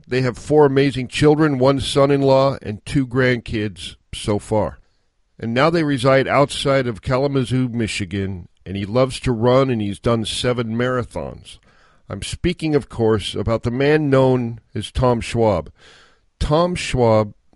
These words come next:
is now a man who helps other people. He helps other people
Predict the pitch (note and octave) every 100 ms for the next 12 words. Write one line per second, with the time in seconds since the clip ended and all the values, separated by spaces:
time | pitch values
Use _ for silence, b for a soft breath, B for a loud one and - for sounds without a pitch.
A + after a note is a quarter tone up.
0 | _ - A2 F#2+ A#2+ C3+ D#3 B2 F#2 F#2+
1 | F#2 F#2 G2+ F#2+ A#2+ B2+ - - A#2 A2
2 | - D#3 D3 - - b b b b b
3 | A#2 A2+ D3+ - F3 D#3+ D#3 - B2+ -
4 | A#2 A#2